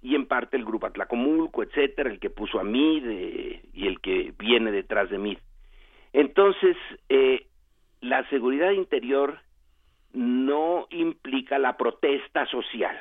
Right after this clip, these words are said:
la protesta de los civiles no metidos en el narco, pero sí metidos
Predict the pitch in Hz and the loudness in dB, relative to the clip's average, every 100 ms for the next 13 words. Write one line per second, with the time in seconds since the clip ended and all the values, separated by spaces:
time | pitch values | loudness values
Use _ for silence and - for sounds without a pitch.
0 | - 101 107 - 104 - 127 - 135 123 | -14 -4 -4 -2 -4 2 0 2 0 2
1 | 117 107 113 104 123 117 110 117 120 123 | 0 -4 -6 -6 -2 0 -2 0 2 2
2 | - 131 120 113 - 110 107 107 120 107 | 0 -4 -2 -2 -2 -4 -4 0 2 2
3 | - - _ _ - - - 120 110 - | -2 -20 _ _ -20 -16 0 2 2 0
4 | 147 139 - 131 113 123 | 2 2 0 -4 -2 -4